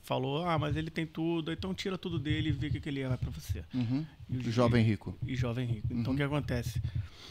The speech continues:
Speaker 1: Deus tirou tudo, tudo dele.
Speaker 2: Uhum.
Speaker 1: E depois conseguiu, deu pra ele de novo, ele cons-,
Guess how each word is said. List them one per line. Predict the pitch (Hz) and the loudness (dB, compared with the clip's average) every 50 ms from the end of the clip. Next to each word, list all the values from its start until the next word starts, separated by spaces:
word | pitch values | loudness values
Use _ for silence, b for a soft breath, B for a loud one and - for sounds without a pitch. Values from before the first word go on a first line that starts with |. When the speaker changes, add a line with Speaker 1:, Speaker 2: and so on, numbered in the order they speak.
| B B B B B B B B B B B - - - | B B B B B B B B B B B -10 -6 2
Speaker 1:
Deus | - 151 175 170 | 6 8 8 8
tirou | - 185 190 | 8 6 6
tudo, | - 190 160 120 | 6 4 2 2
tudo | - 208 185 196 | 2 2 2 6
dele. | 175 175 160 151 143 143 147 - - - | 10 10 10 10 10 6 4 -2 -2 -2
Speaker 2:
Uhum. | 123 110 123 131 143 - - - - - - - | 0 2 2 2 0 -2 -6 -8 -10 -10 -10 -4
Speaker 1:
E | - 147 | -2 0
depois | 131 139 131 135 147 147 151 135 | 2 2 4 4 4 4 4 4
conseguiu, | - - 156 139 - 160 143 143 147 156 170 160 | 4 2 2 2 2 0 2 2 4 4 4 4
deu | 143 143 147 | 2 2 2
pra | 143 - 143 | 2 2 4
ele | 139 139 139 131 | 4 4 4 2
de | 147 | 2
novo, | 151 156 165 151 151 | 2 4 4 4 4
ele | 139 135 | 2 2
cons-, | - 156 143 143 - | 2 0 0 0 -2